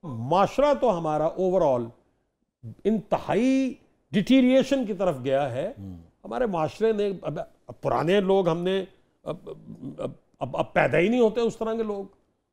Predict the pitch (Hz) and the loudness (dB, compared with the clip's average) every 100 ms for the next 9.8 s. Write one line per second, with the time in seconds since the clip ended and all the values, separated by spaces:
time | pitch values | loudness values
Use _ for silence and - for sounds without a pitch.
0 | - 139 180 202 202 180 143 175 233 254 | -4 0 2 2 4 2 2 0 0 0
1 | 220 - 214 _ _ - 151 143 170 208 | -2 -4 -14 _ _ -4 -2 0 2 2
2 | 254 220 208 170 180 - _ _ _ _ | 2 0 -2 -4 -10 -16 _ _ _ _
3 | - 160 160 156 - - 170 170 160 196 | 0 2 4 2 -2 0 2 2 2 2
4 | 185 - _ _ _ _ _ _ _ 240 | 2 -2 _ _ _ _ _ _ _ -2
5 | 233 208 185 165 170 - 135 127 - _ | -2 0 0 0 -2 -4 -6 -8 -16 _
6 | _ _ _ _ _ 165 160 151 147 135 | _ _ _ _ _ 2 4 4 2 0
7 | 135 135 131 127 123 117 113 - - 131 | -4 0 2 4 2 2 0 -4 -6 -6
8 | 127 120 - 147 139 127 120 - 131 131 | -4 -4 0 0 0 -2 -4 0 0 2
9 | 180 170 180 175 165 - 175 | 0 0 0 2 2 0 -2